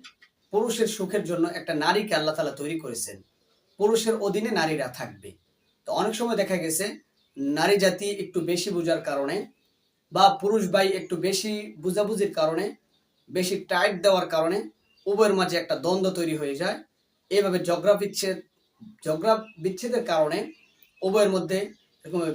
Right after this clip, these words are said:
বিচ্ছেদের মতো, তালাকের মতো রূপান্তর একটা অপশন এসে যায়। তো আপনাদের মাঝে কিভাবে আপনারা এই মহাব্বত তৈরি করবেন,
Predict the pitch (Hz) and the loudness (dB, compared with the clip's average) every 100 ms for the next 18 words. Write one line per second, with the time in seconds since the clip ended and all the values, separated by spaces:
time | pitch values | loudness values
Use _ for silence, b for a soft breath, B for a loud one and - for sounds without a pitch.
0 | 165 220 - 190 170 165 156 190 185 165 | -2 -4 -2 -2 0 0 -2 -2 -4 -2
1 | 180 190 170 160 170 165 160 170 165 165 | -2 -2 -4 -2 -4 -4 -4 -4 -4 -6
2 | 175 _ _ - 151 - 202 240 - _ | -8 _ _ -10 -8 -2 -2 -2 -10 _
3 | _ _ 165 175 - 202 160 160 156 120 | _ _ 0 0 0 0 0 -4 -4 -6
4 | 98 - _ _ _ - 202 180 143 - | -10 -12 _ _ _ -4 0 0 0 -6
5 | _ _ 147 165 233 226 202 190 180 - | _ _ -4 -2 0 0 2 2 0 -4
6 | 190 196 190 185 165 170 160 160 160 160 | 0 4 6 4 2 0 0 -2 -4 -2
7 | 196 175 180 165 156 151 143 147 | -4 -4 -6 -6 -6 -4 -4 -4